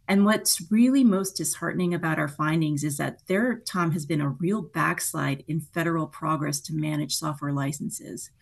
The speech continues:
So if you recall, back in twenty fourteen, we did a comprehensive review of software licenses.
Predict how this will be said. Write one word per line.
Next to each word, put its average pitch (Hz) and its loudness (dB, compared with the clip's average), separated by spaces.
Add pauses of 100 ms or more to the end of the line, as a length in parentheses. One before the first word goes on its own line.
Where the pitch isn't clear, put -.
(380)
So 196 0
if 190 -2
you 269 8
recall, 202 0
back 170 -2
in 170 0
twenty 175 0
fourteen, 165 0 (300)
we 180 0
did 185 4
a 165 2
comprehensive 185 0
review 160 2
of 143 -2
software 160 -2
licenses. 147 -2